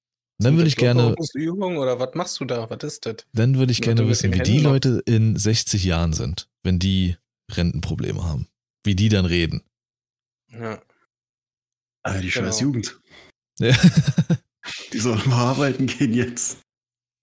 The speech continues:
Speaker 1: Aber um das kurz aufzulockern, Sascha hat gerade G N T M angesprochen. Ich hasse die Show. Es ist vorbei. Ich gucke das nicht mehr.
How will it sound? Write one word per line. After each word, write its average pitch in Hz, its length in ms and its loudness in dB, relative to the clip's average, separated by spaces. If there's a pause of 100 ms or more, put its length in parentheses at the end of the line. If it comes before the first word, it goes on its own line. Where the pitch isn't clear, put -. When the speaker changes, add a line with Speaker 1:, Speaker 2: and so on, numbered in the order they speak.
(480)
Speaker 1:
Aber 117 180 4
um 120 140 4
das 110 160 2
kurz 117 180 0
aufzulockern, 110 540 0
Sascha 104 200 0
hat 101 80 -2
gerade 104 200 0
G 98 160 0
N 98 80 2
T 98 120 -2
M 92 100 0
angesprochen. 101 580 0 (280)
Ich - 220 -2
hasse 127 180 2
die 151 80 2
Show. 143 320 2 (240)
Es 104 180 -2
ist 107 100 0
vorbei. 104 540 2 (180)
Ich - 280 -4 (100)
gucke 156 420 4 (140)
das - 360 0 (120)
nicht - 380 -2 (100)
mehr. 95 320 2